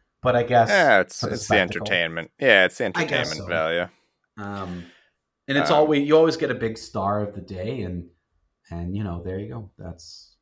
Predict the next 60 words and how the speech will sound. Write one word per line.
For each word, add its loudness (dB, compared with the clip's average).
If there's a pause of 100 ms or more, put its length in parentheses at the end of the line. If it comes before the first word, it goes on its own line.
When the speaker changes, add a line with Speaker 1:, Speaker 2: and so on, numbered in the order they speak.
(140)
Speaker 1:
that's -14
what -12
happened. -10
So -4
it -8
was -6
definitely, -4 (120)
it -20 (220)
was -10
definitely 0
entertaining. 0 (140)
Like, -2
I'm 0
not 0
gonna -4
sit -6
here -4
and -6
say -4
it -6
was -6
a -12
terrible -6
show, -8 (220)
and 0
there's 0
been 0
some -8
awful -10
ones, -20 (420)
and -4
this -6
was -10
not -4
one -6
of -8
those. -16 (220)
Um, -2
but 2
in -4
terms 2
of -2
the 0
music, 2
I'm 0
like, 0
"Ah, 0
I'd -4
still -2
rather -2
see -12
someone -14
else." -20
Like, -12
it -10
wouldn't -2
be -6
my -6
first -16
choice -18